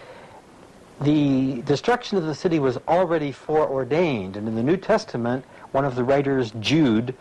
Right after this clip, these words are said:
mentions that Sodom and Gomorrah was destroyed for general immorality. So when the angel emissaries came there, of course, if they were angel emissaries, they must have been very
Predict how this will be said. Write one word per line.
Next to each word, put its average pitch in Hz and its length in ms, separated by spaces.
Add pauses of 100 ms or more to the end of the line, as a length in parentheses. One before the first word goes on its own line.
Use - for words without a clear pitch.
(320)
mentions 156 500
that 113 120
Sodom 117 380
and 117 120
Gomorrah 117 360
was 113 200
destroyed 123 600
for 110 360 (160)
general 135 640
immorality. 110 840 (840)
So 170 380 (560)
when 156 160
the 160 140
angel 196 280
emissaries 160 500
came 208 360
there, 117 420 (440)
of - 160
course, - 240
if 127 140
they - 120
were 98 120
angel 120 320
emissaries, 101 580
they 104 120
must 104 240
have 95 100
been 87 200
very 98 400